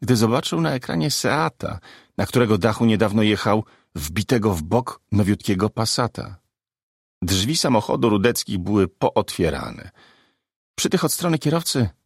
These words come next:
znajdowały się wgniecenia i nacięcia po strażackich szczypcach. „Na trony”, westchnął, kręcąc głową. „Przecież ledwie przed chwilą”. „Wszystko w porządku, agencie?”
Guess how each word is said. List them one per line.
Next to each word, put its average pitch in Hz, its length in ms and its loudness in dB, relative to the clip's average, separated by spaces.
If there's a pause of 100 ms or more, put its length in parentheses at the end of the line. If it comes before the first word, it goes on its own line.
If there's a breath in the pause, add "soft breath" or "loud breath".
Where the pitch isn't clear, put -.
(260)
znajdowały 120 420 4
się 120 120 0
wgniecenia 107 760 0
i 123 80 2
nacięcia 120 600 -2 (520 loud breath)
po 117 100 -6
strażackich 120 600 0
szczypcach. - 720 -4 (720)
„Na - 200 -6
trony”, 101 680 -4 (600)
westchnął, - 680 -4
kręcąc - 440 -6
głową. 67 360 -6 (1000 soft breath)
„Przecież - 340 -2
ledwie 101 340 0
przed - 220 -8
chwilą”. 113 480 -2 (800)
„Wszystko - 240 -4
w - 40 -4
porządku, 123 340 0
agencie?” 185 400 -4